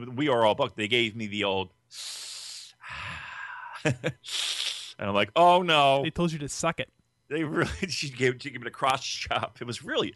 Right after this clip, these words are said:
Speaker 1: inappropriate. I had to see a manager. Um, no, I had, when, 'cause when I got there, I got, I had tickets in advance, obviously, for the, the, the, the Dontaku show, and I knew that I was gonna be taking a very long, uh, bullet train ride.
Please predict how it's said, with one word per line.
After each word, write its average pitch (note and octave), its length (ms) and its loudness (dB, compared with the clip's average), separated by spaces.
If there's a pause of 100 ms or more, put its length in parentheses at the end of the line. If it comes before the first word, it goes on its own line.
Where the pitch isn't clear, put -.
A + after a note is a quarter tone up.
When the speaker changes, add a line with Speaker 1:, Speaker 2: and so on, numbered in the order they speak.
(100)
Speaker 1:
inappropriate. C3 680 0
I E3 80 2
had D3+ 80 0
to G#2+ 120 -8
see A#2 120 2
a F#2+ 80 6
manager. G2+ 440 -2 (500)
Um, C3 500 4 (560)
no, C3+ 240 4
I A2 80 4
had, A#2 240 0
when, A#2 160 -4
'cause G#2+ 380 -6
when A2 160 -2
I G#2 40 0
got A2+ 300 0
there, F#2+ 240 -2 (960)
I G2 120 -8
got, F#2 160 -8 (160)
I G2 120 -2
had F#2 180 -2
tickets G2+ 260 -10
in F2+ 80 -6
advance, E2+ 260 -4
obviously, E2+ 360 -4
for F2 200 -12
the, F2+ 140 -12 (200)
the, F#2 100 -16 (200)
the, F2+ 100 -8
the F2 200 -12
Dontaku G#2 560 -4
show, F#2 240 -2 (440)
and A2 100 2
I G#2+ 60 2
knew B2+ 180 6
that A2+ 120 6
I G#2 40 4
was F#2+ 140 0
gonna G#2 120 -4
be F#2 80 -6
taking F#2+ 320 -2
a F2+ 220 -4
very G#2+ 320 2
long, F2+ 460 0 (680)
uh, F2 180 -10
bullet C3+ 280 0
train E2+ 260 -6
ride. E2+ 300 -6